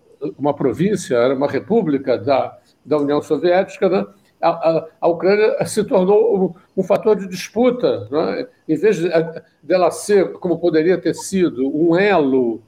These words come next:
é, de integração entre a Rússia e a Europa, ela se tornou um instrumento de disputa hegemônica, né? E, e cada vez mais,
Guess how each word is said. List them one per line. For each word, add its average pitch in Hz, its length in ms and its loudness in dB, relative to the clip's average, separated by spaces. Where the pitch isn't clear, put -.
é, 139 340 2
de - 140 -4
integração 156 840 0
entre 131 180 -4
a 113 60 2
Rússia 151 440 -2
e 123 40 2
a 127 80 -2
Europa, 170 500 0
ela 165 140 0
se - 100 -18
tornou 175 280 0
um 190 40 0
instrumento 185 400 -4
de 170 140 -18
disputa 196 460 -4
hegemônica, 180 760 0
né? 165 260 0
E, 165 60 2
e 170 120 -8
cada 180 240 2
vez 190 260 2
mais, 190 540 0